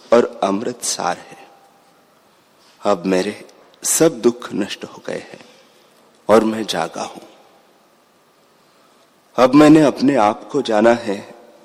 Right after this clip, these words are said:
कि मैं आत्मा हूं, मेरे साथ चित्त कोई नहीं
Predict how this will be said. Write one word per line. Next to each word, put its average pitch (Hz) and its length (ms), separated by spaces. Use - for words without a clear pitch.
कि 117 80
मैं 117 180
आत्मा 95 380
हूं, - 200
मेरे 101 240
साथ - 480
चित्त 127 520
कोई 110 240
नहीं - 340